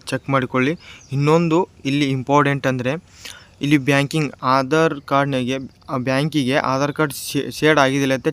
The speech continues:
ಚೆಕ್ ಮಾಡಿಕೊಳ್ಬೇಕಾಗುತ್ತೆ. ಹಾಗೆ ನಿಮ್ಮ ಸ್ಕಾಲರ್‌ಶಿಪ್ ಹಣ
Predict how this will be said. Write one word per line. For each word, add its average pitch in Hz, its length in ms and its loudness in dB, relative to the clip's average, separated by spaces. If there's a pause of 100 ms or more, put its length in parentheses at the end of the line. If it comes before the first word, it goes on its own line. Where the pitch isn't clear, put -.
ಚೆಕ್ 135 180 -4
ಮಾಡಿಕೊಳ್ಬೇಕಾಗುತ್ತೆ. 131 840 -2 (500)
ಹಾಗೆ 143 220 2 (440)
ನಿಮ್ಮ 143 160 2 (800)
ಸ್ಕಾಲರ್‌ಶಿಪ್ 147 640 2
ಹಣ 143 100 0